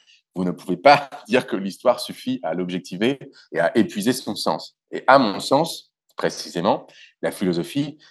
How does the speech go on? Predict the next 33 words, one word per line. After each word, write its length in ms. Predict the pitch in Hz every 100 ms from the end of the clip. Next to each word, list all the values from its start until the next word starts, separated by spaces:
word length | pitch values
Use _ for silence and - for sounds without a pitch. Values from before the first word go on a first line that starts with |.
| -
elle 200 | 90 -
permet 340 | - 135 127
non 140 | 117 127
seulement 420 | - 135 135 120 - _ _ _ _ 85
de, 500 | 87 87 78 - - _ _ _ _ -
euh, 220 | 101 78 -
euh, 140 | 85
tenir 420 | - 123 131 151
un 80 | 104
discours 760 | 87 101 - 120 117 95 69 - _ _ _ _ _ _ _ _ _ _ -
qui 120 | 98
consiste, 540 | 117 110 123 - - - _ _ _ _ _
au 100 | 101
fond, 360 | 98 131 120 -
à 120 | 95
ne 100 | 87
pas 260 | 90 - 113
croire 280 | - 139 110
au 60 |
mythe 160 | 107 113
de 60 | 85
l'histoire, 560 | - - 107 131 120 _ _ _ _ _ _ _ -
et 160 | 92 87
deuxièmement, 680 | 160 160 123 104 107 147 -
donc, 200 | 90 - -
euh, 60 |
d'une 120 | 85
certaine 240 | 90 98 113
manière, 160 | 139
à 100 | 95
entendre 440 | 90 104 120 110 107
d'autres 260 | 107 - 90
voix, 240 | 98 104